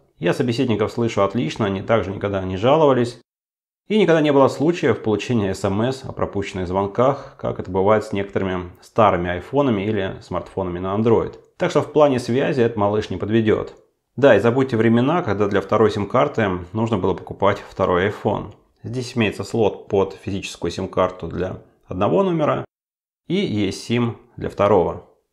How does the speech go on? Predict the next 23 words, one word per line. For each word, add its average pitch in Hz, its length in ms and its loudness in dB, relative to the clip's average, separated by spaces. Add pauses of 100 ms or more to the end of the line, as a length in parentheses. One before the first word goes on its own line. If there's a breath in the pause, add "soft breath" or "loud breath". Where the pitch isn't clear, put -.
(220)
Итак, 135 260 4
друзья, 113 280 4
подведя 120 420 2
итоги, 143 240 -2
скажу, 104 280 -4
что 101 120 -4
я 98 60 0
давно 110 300 2
уже 92 140 -2
ждал 92 220 0
компактный 92 480 -4
смартфон 98 400 -8
от 95 180 -6
Apple 131 340 -2
для 92 100 -2
замены 95 640 -2
iPhone 98 400 -6
S - 160 -6
E. 170 260 0 (460)
Наконец-таки 110 540 0
этот - 120 -2
аппарат 95 360 -2
появился, 117 840 0